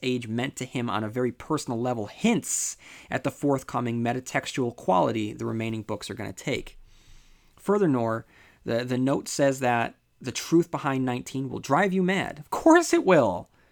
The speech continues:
That you were simply a creation of a writer who began writing his story at the age of nineteen will do that to you. So I,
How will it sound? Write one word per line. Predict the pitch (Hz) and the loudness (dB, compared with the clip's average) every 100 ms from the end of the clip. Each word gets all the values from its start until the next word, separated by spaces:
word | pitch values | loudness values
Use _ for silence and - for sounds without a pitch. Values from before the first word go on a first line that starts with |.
| _ _ _ _ - | _ _ _ _ -4
That | 165 | 2
you | 196 | 4
were | 190 | 4
simply | - 247 240 | 2 2 2
a | 196 | 0
creation | - 208 196 196 | 2 2 2 0
of | |
a | 170 | 2
writer | 151 - 170 | 4 4 2
who | 160 | 2
began | 147 143 156 147 | 2 4 2 2
writing | 147 151 | 2 2
his | 139 127 | -2 -2
story | 160 147 | 0 2
at | 147 | 2
the | 131 - | 0 0
age | 143 | -2
of | 127 | -2
nineteen | 135 135 - 151 139 | -2 -2 0 -2 0
will | 135 | -2
do | 127 139 | 0 0
that | 120 110 - | 0 -6 -8
to | 87 | -10
you. | 85 95 139 _ - - - - - _ _ _ _ _ _ _ _ - - | -10 -16 -20 _ -20 -20 -20 -20 -20 _ _ _ _ _ _ _ _ -20 -8
So | 165 170 | -4 0
I, | 170 196 196 185 | 2 4 2 0